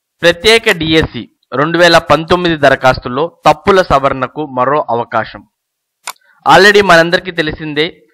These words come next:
ఆంధ్రప్రదేశ్ ప్రభుత్వం ప్రత్యేక ఉపాధ్యాయుల ఖాళీలను భర్తీ చేయడానికి ప్రత్యేక డిఎస్సి అనేది విడుదల చేయడం జరిగింది.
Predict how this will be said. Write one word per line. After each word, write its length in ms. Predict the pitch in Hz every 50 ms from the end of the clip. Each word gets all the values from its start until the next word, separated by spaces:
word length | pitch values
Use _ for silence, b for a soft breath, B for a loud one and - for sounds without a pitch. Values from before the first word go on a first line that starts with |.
| _ _ _ -
ఆంధ్రప్రదేశ్ 640 | 135 151 165 175 170 156 170 165 165 156 - -
ప్రభుత్వం 420 | - 151 143 143 - - 151 143 139
ప్రత్యేక 760 | - - 139 131 135 - 156 156 147 - 143 135 123 107 95 - - _ _
ఉపాధ్యాయుల 960 | 135 135 135 - 143 143 135 143 135 143 139 139 139 135 131 131 123 117 104 - - _ _ _ _ _ _ _ _ _ _
ఖాళీలను 460 | - 147 156 170 185 190 190 185 180 170
భర్తీ 340 | 156 143 139 - 151 143 131 -
చేయడానికి 440 | 139 135 127 131 127 123 127 123 135
ప్రత్యేక 520 | 127 - - 135 131 - 151 160 156 160
డిఎస్సి 520 | 151 147 139 131 135 143 139 - - 147 139
అనేది 280 | 131 131 127 123 117
విడుదల 300 | 113 120 120 120 131 131
చేయడం 400 | 127 120 - 123 120 117 120 120
జరిగింది. 580 | 110 113 120 113 120 131 135 135 143 - -